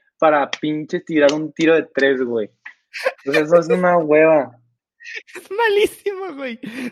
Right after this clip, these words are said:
Speaker 2: Me cagué de risa
Speaker 1: No,
Speaker 2: también, güey,
Speaker 1: espérate,
Speaker 2: porque
Speaker 1: vámonos
Speaker 2: cuando
Speaker 1: primero, pinche Danny Green, güey, es un pendejo, güey. ¿Viste, viste cuan-, o sea, dos mil catorce creo que ganó Spurs, Simón, dos mil catorce?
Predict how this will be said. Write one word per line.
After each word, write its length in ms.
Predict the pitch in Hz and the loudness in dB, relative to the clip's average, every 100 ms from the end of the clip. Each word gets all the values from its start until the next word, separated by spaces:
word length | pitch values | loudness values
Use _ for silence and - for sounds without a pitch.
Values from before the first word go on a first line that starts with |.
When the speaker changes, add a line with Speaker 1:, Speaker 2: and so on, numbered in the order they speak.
| - | -8
Speaker 2:
Me 220 | 262 254 | -6 -6
cagué 360 | 269 254 262 262 | -4 -4 0 2
de 60 | 285 | 2
risa 280 | 320 302 | 0 0
Speaker 1:
No, 60 | 330 | -2
Speaker 2:
también, 320 | 294 214 190 | 0 2 4
güey, 120 | 208 | 2
Speaker 1:
espérate, 200 | - 190 | 2 0
Speaker 2:
porque 180 | 226 220 - | 0 -6 2
Speaker 1:
vámonos 420 | 208 240 247 240 | 2 4 0 -2
Speaker 2:
cuando 100 | 226 | -2
Speaker 1:
primero, 320 | 202 180 196 - | 2 2 0 -2
pinche 260 | 208 226 | -6 0
Danny 260 | 214 208 214 | 0 0 -2
Green, 220 | 196 190 | -2 -4
güey, 160 | 180 156 | -6 -8
es 80 | 170 | -8
un 160 | 190 | -10
pendejo, 580 | - 202 196 180 180 175 | -6 -4 -4 -6 -8 -6
güey. 240 | 143 120 123 _ _ _ _ - - - - 160 | -6 -8 -12 _ _ _ _ -10 -10 -12 -14 -2
¿Viste, 480 | 185 - 277 - - | -2 2 0 0 -4
viste 340 | 160 190 247 | 0 0 2
cuan-, 180 | 240 214 180 | 2 2 2
o 100 | 165 | 0
sea, 280 | 165 160 | 2 2
dos 200 | 156 156 | 2 0
mil 420 | 156 170 196 208 - | 2 0 0 -2 -2
catorce 520 | 180 - 180 170 156 | -2 2 0 0 0
creo 180 | 160 156 | 2 4
que 80 | 151 | 2
ganó 180 | 135 | 0
Spurs, 500 | 143 - 147 139 - _ _ | -6 -2 -2 -2 -6 _ _
Simón, 440 | - 127 127 120 123 | -12 -8 -8 -10 -6
dos 140 | 123 | -4
mil 120 | 127 127 | -4 -4
catorce? 520 | 143 156 147 175 | 0 0 0 -2